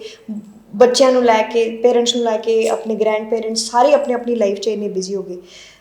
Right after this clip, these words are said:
ਤੇ ਕਿਤੇ ਨਾ ਕਿਤੇ ਅਸੀਂ ਇਗਨੋਰ ਕਰਨ ਲੱਗ ਜਾਂਦੇ ਹਾਂ ਰਿਸ਼ਤਿਆਂ ਨੂੰ। ਅਸੀਂ ਟਾਈਮ ਨਹੀਂ ਕੱਢਦੇ, ਭਾਵੇਂ ਪੰਜ ਮਿੰਟ ਹੀ ਦਈਏ, ਦਸ ਮਿੰਟ ਹੀ ਦਈਏ, but ਡੈਡੀਕੇਟਿਡ ਦਸ ਮਿੰਟ ਦਈਏ, ਸੁਣੀਏ ਇੱਕ ਦੂਜੇ ਦੀ ਗੱਲ।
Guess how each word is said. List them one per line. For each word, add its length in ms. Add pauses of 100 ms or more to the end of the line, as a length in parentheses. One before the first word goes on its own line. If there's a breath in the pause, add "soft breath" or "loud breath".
(140 loud breath)
ਤੇ 60
ਕਿਤੇ 220
ਨਾ 80
ਕਿਤੇ 260
ਅਸੀਂ 160
ਇਗਨੋਰ 400
ਕਰਨ 380 (160)
ਲੱਗ 160
ਜਾਂਦੇ 320
ਹਾਂ 80
ਰਿਸ਼ਤਿਆਂ 360
ਨੂੰ। 260
ਅਸੀਂ 580 (120)
ਟਾਈਮ 380
ਨਹੀਂ 240
ਕੱਢਦੇ, 340
ਭਾਵੇਂ 340
ਪੰਜ 280
ਮਿੰਟ 260
ਹੀ 160
ਦਈਏ, 540 (260)
ਦਸ 280
ਮਿੰਟ 220
ਹੀ 40
ਦਈਏ, 340
but 340 (140)
ਡੈਡੀਕੇਟਿਡ 800
ਦਸ 280
ਮਿੰਟ 120
ਦਈਏ, 400 (240 loud breath)
ਸੁਣੀਏ 420
ਇੱਕ 200
ਦੂਜੇ 240
ਦੀ 140
ਗੱਲ। 300